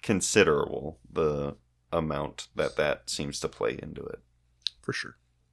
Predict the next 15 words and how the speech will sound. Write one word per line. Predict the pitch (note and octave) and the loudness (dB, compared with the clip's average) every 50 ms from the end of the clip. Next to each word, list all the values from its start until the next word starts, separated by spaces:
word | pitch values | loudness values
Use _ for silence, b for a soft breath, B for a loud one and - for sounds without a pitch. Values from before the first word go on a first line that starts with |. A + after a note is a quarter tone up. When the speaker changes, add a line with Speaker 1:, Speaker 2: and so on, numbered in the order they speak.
| _ _ _ _ _ _ _ _ _ - | _ _ _ _ _ _ _ _ _ -10
Speaker 1:
Uh, | F2 F2 F2 F2+ F2+ F2 F2 F#2 F2+ - - | -8 -6 -4 -4 -4 -4 -4 -4 -4 -4 -2
and | F2+ F#2+ F#2+ | -2 2 4
then, | G2 A2 A#2 A#2 A#2 A#2 A2 - - - - - E2 - - - | 4 4 4 2 0 -2 -4 -6 -8 -12 -14 -14 -12 -12 -2 0
like, | F#2 F2 E2+ E2 - - _ _ _ - - | 2 2 2 0 -4 -14 _ _ _ -6 -2
I | F#2+ | 0
mean, | F#2+ G2 G2 | 2 4 4
there's, | G2+ G2+ F2+ F#2 F#2+ - - _ _ - - - | 4 4 4 0 -2 -6 -12 _ _ -20 -20 -16
like, | - F2+ E2 F2 D2+ | -6 -2 0 0 2
a | D#2+ E2 | 2 2
lot | D#2+ E2 F#2+ G2+ | 4 6 6 6
of | G2+ - | 6 6
fighting | - - F#2+ F2+ D2+ C#2+ C#2 C#2 C#2+ - - - - | 8 8 8 10 8 4 0 -2 -8 -12 -14 -8 -6
in | C#2+ E2 D2+ | -4 -2 -2
this | D#2 D2 - - | -2 -2 -4 -4
chunk, | - - D#2 C#2 C#2 C#2 - | 0 0 0 0 0 -4 -10